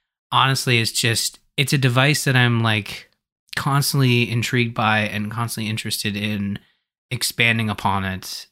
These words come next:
uh, as the years come. So, like, my first reaction to a new game coming out is, "Is this gonna be compatible with the Steam Deck? How can I get it working on the Steam Deck?" You know? And I think, like, purchasing video games on P C, at least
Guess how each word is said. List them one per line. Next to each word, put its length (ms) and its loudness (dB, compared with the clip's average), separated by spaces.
uh, 480 -6
as 120 -10
the 100 -4
years 200 -4
come. 400 -10
So, 240 -6
like, 300 -8
my 180 2
first 640 0
reaction 680 2
to 120 -2
a 60 0
new 160 0
game 280 2
coming 300 0
out 160 -2
is, 240 -6
"Is 200 -2
this 120 -4
gonna 140 2
be 100 2
compatible 460 -2
with 100 -8
the 60 -16
Steam 260 -2
Deck? 180 -6
How 200 -2
can 120 0
I 60 4
get 160 2
it 80 0
working 300 -4
on 120 -4
the 60 -4
Steam 300 -8
Deck?" 180 -12
You 140 -10
know? 240 -8
And 120 0
I 100 2
think, 280 0
like, 360 0
purchasing 580 2
video 260 4
games 600 0
on 220 2
P 160 -2
C, 240 2
at 100 2
least 580 -4